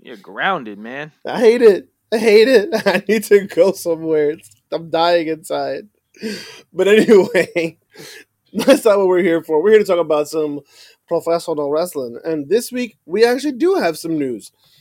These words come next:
Speaker 2: We have some big news that broke just a day or two ago. Um,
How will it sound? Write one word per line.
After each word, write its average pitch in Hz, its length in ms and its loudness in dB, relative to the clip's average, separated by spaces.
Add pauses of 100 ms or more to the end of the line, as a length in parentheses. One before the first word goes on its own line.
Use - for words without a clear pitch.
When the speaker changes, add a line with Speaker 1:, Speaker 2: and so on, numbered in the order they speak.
(140)
Speaker 2:
We 208 80 -4
have 214 100 2
some 190 180 -4
big 208 200 4
news 226 220 -2
that 202 160 0
broke 196 340 -2 (460)
just 202 340 -2
a 180 80 -2
day 175 240 -2
or 180 100 0
two 180 260 -6
ago. 156 380 0 (1080)
Um, 151 360 0